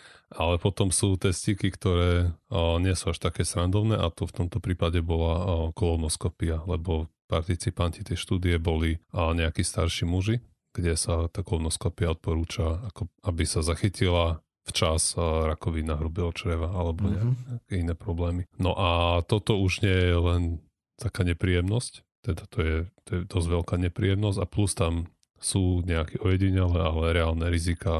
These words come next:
Speaker 1: aj treba z perforácia hrubého čreva, ktoré je dosť zriedkavé, ale,
Speaker 2: Ale
Speaker 1: aha,
Speaker 2: je tam.
Speaker 1: tre-, treba ho brať do úvahy. Pri tých testoch proste treba brať do úvahy ešte iné veci. Nielen tieto rizika, ale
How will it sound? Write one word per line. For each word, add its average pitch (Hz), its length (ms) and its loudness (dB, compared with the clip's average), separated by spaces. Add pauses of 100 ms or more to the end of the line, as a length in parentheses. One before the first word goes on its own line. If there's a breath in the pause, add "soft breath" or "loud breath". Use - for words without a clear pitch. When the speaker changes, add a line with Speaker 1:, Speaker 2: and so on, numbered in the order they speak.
Speaker 1:
aj 87 80 -2 (180)
treba 87 320 -2
z - 100 -4
perforácia 87 760 -2
hrubého 85 360 -2
čreva, 87 320 -4 (160)
ktoré 82 520 -2 (180)
je 107 160 0
dosť 90 220 2
zriedkavé, 120 480 2
ale, 92 400 2 (180)
Speaker 2:
Ale 87 160 0
Speaker 1:
aha, - 80 4
Speaker 2:
je 98 140 0
tam. 95 140 -14 (180)
Speaker 1:
tre-, 117 240 0
treba 92 240 2
ho 82 80 2
brať 80 240 2
do 82 160 2
úvahy. 80 400 0
Pri 95 160 0
tých - 160 -4
testoch - 340 -2
proste - 300 -2
treba 90 260 0
brať 82 220 0
do 85 160 2
úvahy 82 180 2
ešte - 220 -2
iné 87 260 0
veci. 80 320 -2
Nielen 90 400 0
tieto 87 300 -4
rizika, 104 400 0
ale 82 260 2